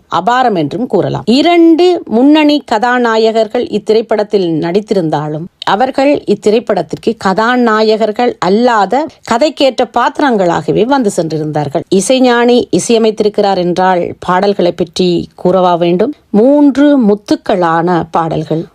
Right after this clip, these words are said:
உறவுகள் தொடர்கதை என்ற பாடலை கங்கை அமரன் எழுதியிருக்க, கே ஜே ஜேசுதாஸ் அவர்கள் பாடியிருக்கிறார்கள். பன்னீர் புஷ்பங்களே என்ற பாடலை கங்கை அமரன் எழுத கமலஹாசன் அவர்கள் பாடியிருக்கிறார்கள்.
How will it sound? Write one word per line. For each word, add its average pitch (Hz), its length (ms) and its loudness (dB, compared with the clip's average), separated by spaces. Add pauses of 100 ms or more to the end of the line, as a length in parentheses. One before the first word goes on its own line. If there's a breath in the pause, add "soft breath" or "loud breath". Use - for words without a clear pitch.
உறவுகள் 254 640 2 (180)
தொடர்கதை 202 600 0 (180)
என்ற 180 280 0
பாடலை 175 500 0
கங்கை 208 360 0
அமரன் 175 340 -2
எழுதியிருக்க, 170 640 0 (200 loud breath)
கே 233 240 2
ஜே 196 280 0
ஜேசுதாஸ் 180 600 0
அவர்கள் 170 420 -2 (200)
பாடியிருக்கிறார்கள். 170 920 -2 (400 soft breath)
பன்னீர் 262 540 2
புஷ்பங்களே 208 720 0 (120)
என்ற 180 260 0
பாடலை 175 540 0
கங்கை 185 340 -2
அமரன் 165 300 0
எழுத 165 280 0 (240)
கமலஹாசன் 196 640 0
அவர்கள் 165 260 -2
பாடியிருக்கிறார்கள். 151 840 -4